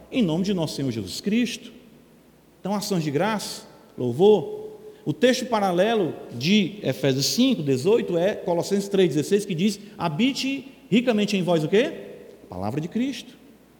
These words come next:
Aí na sequência, Paulo diz no versículo vinte e um,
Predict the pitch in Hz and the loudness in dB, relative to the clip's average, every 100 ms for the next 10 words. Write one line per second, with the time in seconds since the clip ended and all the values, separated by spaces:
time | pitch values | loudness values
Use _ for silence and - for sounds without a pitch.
0 | _ _ _ _ _ _ _ _ _ _ | _ _ _ _ _ _ _ _ _ _
1 | - 226 285 - 247 240 262 254 247 233 | -2 2 2 2 0 0 0 0 0 0
2 | 226 202 233 220 208 233 214 247 233 247 | 0 2 2 0 0 -2 0 0 2 2
3 | 233 220 123 | 4 4 0